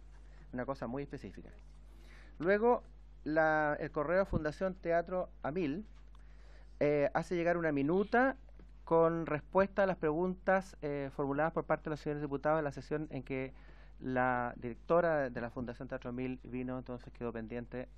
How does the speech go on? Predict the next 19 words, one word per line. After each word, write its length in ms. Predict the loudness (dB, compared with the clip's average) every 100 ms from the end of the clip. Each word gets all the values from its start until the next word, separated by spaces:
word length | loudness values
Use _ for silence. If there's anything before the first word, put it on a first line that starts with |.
| -14
ella 240 | -8 -6 -6
responde 420 | -8 -6 -4 -4
por 140 | -6
escrito. 400 | -8 -2 0 0 -4 -6 -10 -20 -12
También 280 | -6 -4 -4
solicita 420 | -6 -8 -8 -8
que 80 | -6
más 180 | -6 -4
adelante 380 | -4 -4 -6 -8
se 140 | -8
le 80 | -8
vuelva 220 | -8 -8
a 20 |
invitar. 280 | -8 -6 -8 -10 -20 -20 -20 -20 -20 -20 -20 -20 -14 0
Comunicación 480 | 4 4 4 2 2
electrónica 720 | 2 4 4 4 4 4 4
de 160 | 2 0
la 80 | 0
Secretaría, 800 | -2 -2 0 0 2 2 0